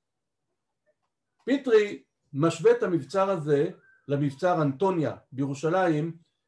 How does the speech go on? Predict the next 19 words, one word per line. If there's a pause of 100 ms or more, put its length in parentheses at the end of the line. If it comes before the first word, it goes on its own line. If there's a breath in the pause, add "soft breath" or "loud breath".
(280)
כפי
שמתאר
אותו
יוספוס (420)
בספר
בקדמוניות. (720)
שביל
שעלה (640)
מאזור
היישוב,
מכיוון
מערב, (2000)
מגיע
אל
הכניסה
הצפונית
של
המקדש,
כאן.